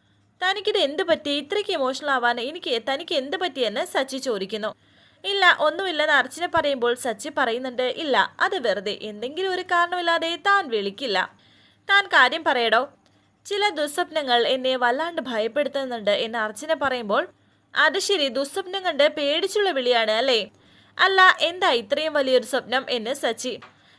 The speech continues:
"സച്ചിയേട്ടനൊന്ന് വീഡിയോ കോളിൽ വരാമോ? എനിക്ക് സച്ചിയേട്ടനെ ഒന്ന് കാണണം." അങ്ങനെ സച്ചിയും അർച്ചനയും വീഡിയോ കോളിൽ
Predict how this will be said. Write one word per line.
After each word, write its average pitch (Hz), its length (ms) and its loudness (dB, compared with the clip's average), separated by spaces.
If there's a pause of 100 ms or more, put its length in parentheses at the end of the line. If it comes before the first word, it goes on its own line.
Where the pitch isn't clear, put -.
(200)
"സച്ചിയേട്ടനൊന്ന് 392 720 0
വീഡിയോ 247 320 2
കോളിൽ 285 300 4
വരാമോ? 214 320 0 (100)
എനിക്ക് 220 240 -4 (140)
സച്ചിയേട്ടനെ 370 540 -4
ഒന്ന് 233 220 -8
കാണണം." 202 400 -4 (720)
അങ്ങനെ 392 240 -4 (100)
സച്ചിയും 302 400 0 (120)
അർച്ചനയും 370 460 -4
വീഡിയോ 285 280 -4
കോളിൽ 339 180 0